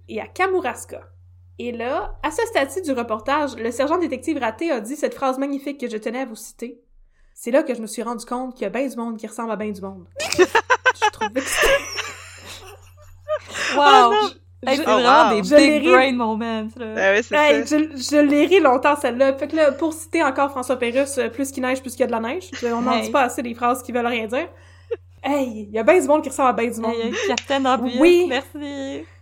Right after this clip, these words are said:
Speaker 1: Tabarnouche. Fait que, euh, vu qu'il y a ben du monde qui ressemble à ben du monde, euh, ces informations-là, euh, tu-, ça fonctionne pas tant. Puis là... Le problème avec la reconstruction faciale, là, j'ai tout écrit ça comme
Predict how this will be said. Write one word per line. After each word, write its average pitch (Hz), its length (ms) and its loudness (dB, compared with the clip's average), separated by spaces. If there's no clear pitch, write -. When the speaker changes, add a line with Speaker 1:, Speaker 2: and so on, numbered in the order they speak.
Speaker 1:
Tabarnouche. 220 600 -8
Fait 277 100 -2
que, 302 80 -2
euh, 254 400 4
vu 233 380 4
qu'il 392 80 -6
y 427 60 6
a 403 40 4
ben 320 180 6
du 262 60 -4
monde 339 140 2
qui 294 80 -4
ressemble 330 180 -2
à 285 40 -2
ben 262 140 2
du 233 100 -8
monde, 302 320 -4
euh, 233 260 0
ces 240 180 -6
informations-là, 247 840 -4
euh, 202 380 -4
tu-, 208 760 -14
ça 220 220 -8
fonctionne 233 420 -6
pas 214 140 -6
tant. 214 220 -6
Puis 277 100 -4
là... 349 220 -2
Le 254 140 0
problème 359 340 2
avec 330 140 0
la 247 80 0
reconstruction 240 520 -8
faciale, 254 380 -6
là, 247 60 -2
j'ai 285 140 -6
tout 494 120 0
écrit - 200 -2
ça 359 180 -4
comme 220 300 -8